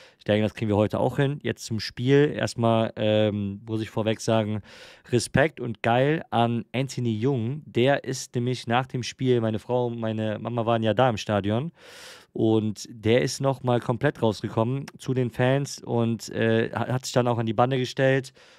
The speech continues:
und mit denen gequatscht. Hat zwar darauf hingewiesen dann auch, w-, was ich absolut legitim finde, dann auch kein Video sozusagen, ne? Also zu den Leuten, da war eine Gruppe von Leuten sozusagen.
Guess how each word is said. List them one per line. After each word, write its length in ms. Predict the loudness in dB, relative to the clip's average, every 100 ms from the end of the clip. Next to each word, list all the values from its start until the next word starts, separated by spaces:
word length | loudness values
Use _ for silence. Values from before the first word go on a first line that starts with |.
| _
und 160 | -2 0
mit 160 | 2
denen 140 | 2 0
gequatscht. 560 | 0 4 4 2 -10 -10
Hat 200 | -10 -6
zwar 180 | 0 2
darauf 260 | 2 0
hingewiesen 460 | -4 -2 0 0 0
dann 140 | 0
auch, 320 | 4 2 2
w-, 200 | -6 -8 -4
was 200 | -2 -2
ich 120 | -6
absolut 260 | -8 -2 0
legitim 300 | 0 -2 0
finde, 180 | 2
dann 160 | 2 2
auch 160 | -2 -2
kein 320 | -2 -2 -2
Video 360 | -2 2 4
sozusagen, 600 | 2 -2 0 2 2 2
ne? 160 | 0 -2
Also 160 | -4 -8
zu 180 | -4
den 200 | -2 0
Leuten, 300 | 2 0 0
da 80 | -2
war 120 | 0
eine 160 | -2 -4
Gruppe 260 | -4 -4 -2
von 180 | 0
Leuten 280 | 4 4 2
sozusagen. 540 | -2 0 2 2 2